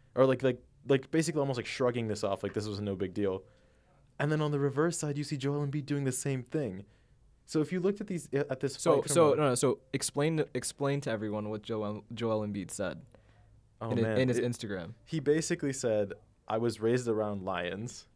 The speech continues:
Speaker 1: and
Speaker 2: Uh-huh.
Speaker 1: then this cat pulled up on me," which is really clever 'cause of the way he said cat, and then Karl Anthony Towns is cat.
Speaker 2: Yeah.
Speaker 1: Um, and then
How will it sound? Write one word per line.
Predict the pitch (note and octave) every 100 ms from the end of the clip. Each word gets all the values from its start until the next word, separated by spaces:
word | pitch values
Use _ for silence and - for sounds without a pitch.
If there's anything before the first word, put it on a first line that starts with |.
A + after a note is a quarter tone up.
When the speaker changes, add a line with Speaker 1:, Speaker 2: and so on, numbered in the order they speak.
| _
Speaker 1:
and | G#2
Speaker 2:
Uh-huh. | A2 G#2
Speaker 1:
then | G#2
this | G#2
cat | - G#2+ -
pulled | - F#2
up | F2+ F2+
on | F2+ F2
me," | F2+
which | A2 B2+
is | B2+ - -
really | D3 F3+ D#3
clever | - A#2+ A2+ A#2+
'cause | A#2+ A2+
of | A2
the | G#2
way | G#2
he | A2
said | A2 G2 -
cat, | G2 F#2+ F#2
and | G#2
then | G2
Karl | - F#2+
Anthony | F#2+ G2+
Towns | F#2+ F#2
is | F#2+
cat. | - F2 F2+ -
Speaker 2:
Yeah. | A2 G2 G#2 - - _ -
Speaker 1:
Um, | G#2+ G#2 G2 F#2+ F#2+ -
and | A2 A2
then | G#2+ G2+ F#2+ F#2